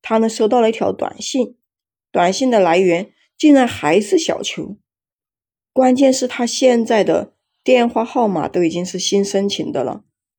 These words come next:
那根本就不会有小秋的号码。可是这个发信息的人本来就是小秋啊，因为他从来没有忘记小秋的电话号码。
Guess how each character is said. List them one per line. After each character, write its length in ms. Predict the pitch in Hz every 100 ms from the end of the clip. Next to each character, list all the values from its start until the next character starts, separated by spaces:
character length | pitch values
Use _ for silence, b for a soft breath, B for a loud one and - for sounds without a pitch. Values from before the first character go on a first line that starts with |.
| _
那 160 | - 208
根 380 | 202 214 226 214
本 180 | 143
就 160 | 147 170
不 180 | - 156
会 160 | - 156
有 100 | 151
小 240 | - -
秋 180 | - 147
的 120 | 139
号 200 | - 170
码。 220 | 151 - _ _ _ _ _ _ _ _ _ -
可 180 | - 175
是 300 | - 247 226
这 120 | 254
个 120 | 247
发 280 | 240 226 226
信 300 | - 254 226
息 160 | 208
的 140 | 190 175
人 280 | 151 165 - _ _ _ _ _
本 220 | 190 175
来 140 | 151 170
就 120 | 240
是 140 | 240
小 260 | 277 - -
秋 280 | - - 185
啊， 220 | 180 220 _ _ _ -
因 160 | 226
为 100 | 254
他 160 | 254 233
从 280 | - 185 196
来 100 | 202
没 160 | 175
有 140 | 180 175
忘 200 | 202 202
记 140 | 190
小 220 | - -
秋 160 | - 175
的 100 | -
电 180 | 214 220
话 80 |
号 220 | 240 269 -
码。 200 | -